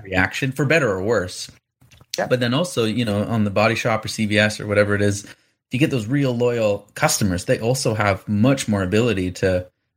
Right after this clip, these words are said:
Speaker 1: tell their neighbors, tell their friends, to, like, "Oh, we love this company." And so that, I feel like that customer loyalty, um, or <laughs> customer revolt has so much more power.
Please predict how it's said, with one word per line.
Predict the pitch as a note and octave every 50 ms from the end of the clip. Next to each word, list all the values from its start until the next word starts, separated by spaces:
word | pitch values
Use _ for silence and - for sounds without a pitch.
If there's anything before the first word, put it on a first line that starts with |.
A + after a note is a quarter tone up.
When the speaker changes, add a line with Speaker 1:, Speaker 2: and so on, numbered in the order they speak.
| _
Speaker 1:
tell | - G#2+ G2+ F#2+
their | E2+ E2
neighbors, | F#2+ G#2+ A2+ A2+ G2 G#2+ G2+ G2+ G#2 -
tell | - - - -
their | - -
friends, | - - - A#2 A#2+ A2+ A2 G#2+ G#2 F#2+ F#2 -
to, | - - - -
like, | - F2+ E2+ - - - _ _ _ _ _ - - _ _ _
"Oh, | - A2+ A#2 A2
we | E2+ F#2 G#2 A2
love | G#2 F#2+ G2 F#2+
this | G2 G2 F#2
company." | - - A#2+ C3 C3 - G2 F2+ F2+ F2+ F2+ - - - _ _ _ -
And | G#2+ G#2+
so | - B2 G#2+
that, | G#2 G2+ G2 - -
I | -
feel | G#2+ - - D#3 C#3+
like | A#2 G#2 -
that | A#2 - - - - _ _ - -
customer | - D3 C#3 - - B2+ A#2
loyalty, | G#2+ G#2+ G#2 A2 A#2 A#2 A2 A2 - A#2 G#2+ G2+ G2 F#2+ F#2 - - -
um, | - A2 G2+ F#2+ F#2 F#2 F2+ F#2 - _ -
or | A2+ A#2 A#2+ A#2+ A2+ G#2+ - - - - B2+ G#2 -
<laughs> | - - - - - -
customer | - C#3 - - C#3+ C3+ A#2+
revolt | G#2 G2+ G#2 F#2+ F2+ A2 A#2 A2 G#2+ - -
has | G#2 G#2+ G#2 G#2
so | - - - - G2+ C3+ D3
much | C#3 C3+ A#2+ G#2+ -
more | - A2 G2 F#2+
power. | F2+ - - A2+ B2+ C3 G#2 F#2+ F#2 F#2 -